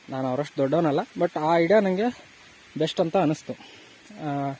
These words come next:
ಆಮೇಲೆ "ಹದಿನೈದು ಅಡಿ ಜಾಗ ವೇಸ್ಟ್ ಆಗುತ್ತಲ್ಲ" ಅಂತ ಅನ್ನೋರಿಗೆ ಏನೊಂದು ಮಾಹಿತಿ ಅಂದರೆ,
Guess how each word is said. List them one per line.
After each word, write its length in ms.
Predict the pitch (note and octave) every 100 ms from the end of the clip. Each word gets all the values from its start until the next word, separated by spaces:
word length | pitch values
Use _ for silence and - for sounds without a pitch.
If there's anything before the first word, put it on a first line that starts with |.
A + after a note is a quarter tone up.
| - - - -
ಆಮೇಲೆ 460 | E3 G3+ G#3 E3+ G3 G3+ - -
"ಹದಿನೈದು 300 | D3+ F#3 F#3+
ಅಡಿ 140 | G3 G#3+
ಜಾಗ 240 | E3 F3
ವೇಸ್ಟ್ 320 | F#3+ F3+ F3
ಆಗುತ್ತಲ್ಲ" 440 | F3 E3+ - D#3+ D#3 D#3 D3 - - - - -
ಅಂತ 160 | D3+ D3+
ಅನ್ನೋರಿಗೆ 640 | D3+ D#3 D#3 A#2+ C3 E3+ - - - - - - - - D#3+
ಏನೊಂದು 400 | E3+ E3 D#3 D#3
ಮಾಹಿತಿ 360 | C#3+ D#3 -
ಅಂದರೆ, 280 | C3 A2+ C3